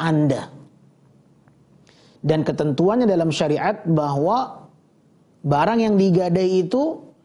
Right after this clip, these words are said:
tidak boleh dipakai oleh orang yang memberikan pinjaman dan piutang.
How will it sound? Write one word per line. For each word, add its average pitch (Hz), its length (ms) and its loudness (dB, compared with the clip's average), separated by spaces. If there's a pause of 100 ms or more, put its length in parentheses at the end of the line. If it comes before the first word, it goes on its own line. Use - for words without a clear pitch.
(280)
tidak 214 320 2
boleh 214 320 2
dipakai 233 880 0 (960)
oleh 190 480 0
orang 190 480 2
yang 196 560 2
memberikan 175 800 2
pinjaman 170 800 2
dan 170 160 0
piutang. 214 720 0